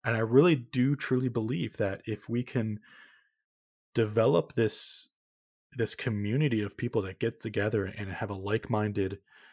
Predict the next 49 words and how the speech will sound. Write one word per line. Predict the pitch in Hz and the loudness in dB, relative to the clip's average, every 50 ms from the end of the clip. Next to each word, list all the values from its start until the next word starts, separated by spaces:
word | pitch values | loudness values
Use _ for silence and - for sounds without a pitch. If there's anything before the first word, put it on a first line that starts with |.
| - - _ _ _ - | -20 -20 _ _ _ -10
approach, | - - - - - - 120 123 120 - - - - - - - - - _ - | -10 -10 -10 -8 2 6 8 8 8 6 4 -2 -8 -8 -8 -8 -12 -12 _ -6
you | 107 | -6
know, | 104 | 0
whether | 104 127 139 147 160 151 | 4 4 6 6 6 4
you, | 151 147 135 127 131 | 4 4 2 2 2
you're | 120 117 | 0 0
a | 107 | 0
scientific | - - 135 123 120 - - 113 - - | 0 0 0 0 0 0 -4 -6 -6 -4
person | - - 113 110 - - 95 | -2 -2 -2 -2 -2 -6 -6
or | |
not, | 101 113 120 107 - | -4 -4 -4 -4 -4
but | - 95 | -8 -10
if | - - | -8 -8
you | 120 | -8
can, | - - 117 107 101 | -6 -4 -4 -4 -2
you | 107 107 | -4 -4
know, | 101 95 | -4 -4
even | 104 120 131 147 127 | -4 0 0 2 2
use | 120 123 123 123 | 4 2 2 0
the | - 123 | 0 -2
device, | 110 107 98 107 95 95 101 - - - - - - _ _ _ _ _ _ _ _ _ _ - | -2 -4 -4 -4 -6 -6 -6 -6 -8 -8 -10 -10 -14 _ _ _ _ _ _ _ _ _ _ -12
uh, | 110 - 113 | -8 -6 -6
uh, | 117 - 120 | -6 -4 -4
devices | 110 117 117 120 123 - - 110 | 0 4 4 4 4 4 0 -2
like | 104 95 95 107 | -4 -6 0 4
this | 120 151 151 117 147 - - - - - - - - - - _ _ _ _ | 6 8 8 6 4 -2 -10 -16 -20 -20 -20 -20 -20 -20 -20 _ _ _ _
to | - 127 | -6 0
go | 113 123 123 117 | 4 4 4 4
forward | - - 104 107 135 139 127 113 104 | 4 0 4 8 8 10 10 8 6
and, | 101 104 104 98 104 | 2 -2 -6 -6 -4
and | 107 104 | -4 -4
we | 104 104 | -4 -4
can | - 101 95 | -6 -8 -12
feed | - - - - 135 135 131 123 117 113 - - | -12 -12 -8 -6 -4 -2 0 0 -2 -2 -6 -6
an | - 98 101 | -6 -2 0
overall | 113 117 104 107 104 98 95 92 | 0 0 0 0 0 0 -2 -4
model, | 92 98 101 110 123 135 139 123 101 92 95 - _ _ _ _ _ _ _ _ _ _ _ | -4 -6 -4 -4 -2 -2 -2 -2 -4 -6 -8 -10 _ _ _ _ _ _ _ _ _ _ _
you | - 117 | 0 0
know, | 113 | 2
this | 113 110 - | 2 0 -2
thing's | - - 196 170 - | -2 0 2 2 2
gonna | 127 113 | 2 4
get | 113 110 101 | 2 0 0
more | 110 113 107 104 | 0 0 0 2
accurate | 101 104 107 107 - 110 104 101 | 2 0 0 0 -2 -2 -2 -2
and | 95 92 | -2 -4
accurate | 95 107 117 - - - 95 95 - | -2 -2 -2 -4 -4 -6 -8 -8 -6
with | 104 101 - - | -8 -10 -10 -2
time. | - - 131 139 107 98 98 110 | 0 2 2 2 0 -4 -10 -12